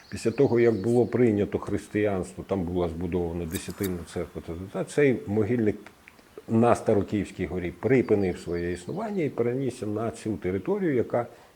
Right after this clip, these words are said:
пізніше стала містом Ярослава. І от на межі десятого, е, ну, кінець десятого, початок одинадцятого століття, цей могильник потроху виповзає на, е,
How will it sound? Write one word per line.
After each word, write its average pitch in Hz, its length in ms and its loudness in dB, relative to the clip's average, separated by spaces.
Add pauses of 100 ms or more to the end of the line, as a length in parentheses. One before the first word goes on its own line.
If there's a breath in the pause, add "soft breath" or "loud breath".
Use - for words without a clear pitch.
пізніше 123 480 2
стала 113 360 0
містом 95 480 -2
Ярослава. 85 640 -6 (460 loud breath)
І 127 100 4
от 143 380 6
на 135 380 8 (380)
межі 123 560 8
десятого, 90 960 2 (440)
е, - 40 -14 (260)
ну, - 160 -4 (160)
кінець 92 380 -2
десятого, - 760 -10
початок - 520 -8
одинадцятого 87 720 -8
століття, 220 520 -6
цей 160 440 -2
могильник 117 600 -4 (300 loud breath)
потроху 139 640 2 (100)
виповзає 101 800 4
на, 90 240 -4
е, - 520 -8